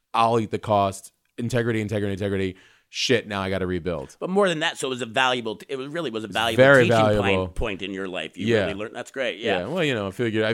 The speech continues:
Speaker 1: I, I, I inherited a few other triggers, though, from saying that, <laughs> you know, so that's okay until I work through those, you know. But, uh, but no, so, I, but I get it. I think that, um, coming from that kind of level of, of seeing,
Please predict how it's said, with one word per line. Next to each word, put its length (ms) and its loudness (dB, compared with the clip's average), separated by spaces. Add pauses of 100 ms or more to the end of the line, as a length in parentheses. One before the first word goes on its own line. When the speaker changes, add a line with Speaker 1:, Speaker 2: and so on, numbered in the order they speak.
(120)
Speaker 1:
I, 100 -2
I, 260 4
I 80 0
inherited 360 4
a 60 -2
few 160 4
other 140 6
triggers, 320 0
though, 120 2
from 140 -4
saying 260 4
that, 260 6
<laughs> 180 8
you 160 6
know, 220 4
so 120 2
that's 200 4
okay 120 2
until 200 0
I 60 8
work 180 4
through 120 2
those, 300 6
you 80 2
know. 220 2 (460)
But, 180 8
uh, 340 4
but 140 0
no, 260 2 (140)
so, 300 4
I, 180 -6
but 160 -2
I 80 0
get 180 0
it. 60 0
I 120 -2
think 300 -4
that, 300 2
um, 160 -8
coming 200 -6
from 160 -8
that 180 -4
kind 160 -8
of 60 -4
level 280 -4
of, 280 -6
of 180 -10
seeing, 420 -6